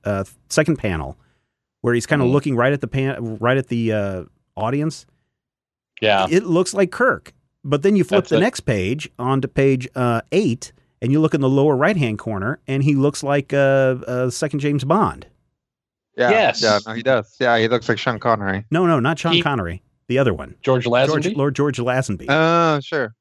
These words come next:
Speaker 3: I think he looks like Connery.
Speaker 1: Ah, okay.
Speaker 2: There are some very Connery Kirks in these, in these
Speaker 1: Yeah, yeah,
Speaker 2: issues,
Speaker 1: yeah.
Speaker 2: and
Speaker 1: And so it was just like
Speaker 2: there's a couple of John Wayne Kirks that entertain the crap out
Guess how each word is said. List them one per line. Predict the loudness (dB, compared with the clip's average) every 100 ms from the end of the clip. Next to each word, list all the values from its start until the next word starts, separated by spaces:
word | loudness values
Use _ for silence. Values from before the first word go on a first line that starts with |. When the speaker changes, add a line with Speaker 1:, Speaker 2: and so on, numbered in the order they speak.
| _
Speaker 3:
I | 0
think | 2 2
he |
looks | 0 0
like | 0
Connery. | 2 0 -2 -8 -6
Speaker 1:
Ah, | -2 0 0 -2
okay. | 0
Speaker 2:
There | 2 2
are | 0
some | -2 -4
very | 0 0 0
Connery | -2 0 2 2 2 0
Kirks | 0 0 0 -6
in | -4
these, | -4 -6 -8
in | -6 -4
these | -2 0
Speaker 1:
Yeah, | 2
yeah, | 2
Speaker 2:
issues, | 2 0
Speaker 1:
yeah. | -2
Speaker 2:
and | -4
Speaker 1:
And | -4
so | 0 0 0 _ -6 -2
it |
was | -2
just | -2 -4
like | 0
Speaker 2:
there's | 0
a | 0
couple | 0 0 2
of | 0
John | 0 2 4 4
Wayne | 4 2 0
Kirks | 0 -2 -4 -6 -2
that | 0
entertain | 0 0 0 2 0
the |
crap | -2 -4 -6
out | -8